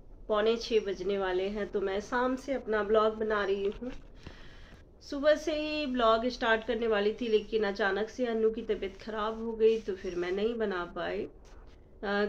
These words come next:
कल ही मार्केट जाने वाली थी, तो ट्यूशन गया, मैं वेट कर रही थी उसका, और फिर जब ट्यूशन से आया तो बोला कि मेरी तबीयत ठीक नहीं लग रही है, सर में दर्द हो रहा है, चक्कर से आ रहे हैं। तो फिर मैं मार्केट नहीं गई, और, अ, उसके बाद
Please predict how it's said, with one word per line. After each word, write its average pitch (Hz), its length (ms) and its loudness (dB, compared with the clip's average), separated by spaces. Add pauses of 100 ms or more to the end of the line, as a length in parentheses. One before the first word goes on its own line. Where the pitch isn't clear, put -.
कल 247 120 2
ही 247 140 0
मार्केट 220 380 0
जाने 247 240 0
वाली 240 360 -2
थी, 254 60 -2
तो 196 280 2
ट्यूशन 214 380 0
गया, 233 240 0
मैं 196 220 0
वेट 190 220 2
कर 240 140 0
रही 254 140 2
थी 277 120 -4
उसका, 269 300 -2
और 208 200 2
फिर 220 220 0
जब 220 180 2
ट्यूशन 233 340 0
से 254 200 -2
आया 220 300 4
तो 233 160 0
बोला 202 300 -2
कि 202 300 -4
मेरी 196 200 -2
तबीयत 214 340 0
ठीक 262 200 0
नहीं 262 160 2
लग 196 200 0
रही 214 200 -2
है, 254 100 2
सर 208 300 -4
में 202 180 -2
दर्द 220 260 2
हो 214 140 -4
रहा 190 140 -2
है, 220 60 0
चक्कर 226 380 -6
से 226 180 -4
आ 165 160 -4
रहे 175 120 -8
हैं। 208 100 -12 (460)
तो 226 100 2
फिर 233 240 2
मैं 247 160 2
मार्केट 240 420 0
नहीं 254 220 2
गई, 220 260 6 (520)
और, 190 360 -2
अ, 190 540 -6
उसके 208 300 -4
बाद 247 340 0